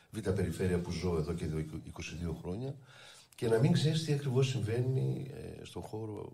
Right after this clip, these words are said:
τον, τον εργασιακό τους, στον χώρο της διάθεσης παραγωγής τους, στο ασφαλιστικό τους. Ας πούμε, το ξέρετε ότι οι,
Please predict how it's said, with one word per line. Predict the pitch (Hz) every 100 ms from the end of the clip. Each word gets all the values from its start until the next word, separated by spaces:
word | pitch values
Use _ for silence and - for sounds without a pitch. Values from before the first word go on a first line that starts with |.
| -
τον, | - 85
τον | 87
εργασιακό | 85 82 80 73 - 107
τους, | 117 113 - - -
στον | - 85
χώρο | 107 104
της | 87
διάθεσης | 92 98 90 -
παραγωγής | 87 80 76 73 110
τους, | - 117
στο | -
ασφαλιστικό | 113 92 87 - - 98
τους. | 95 120 - - - -
Ας | -
πούμε, | - 113 - - - -
το | 104
ξέρετε | - 104 95 92
ότι | 92 101
οι, | 98 92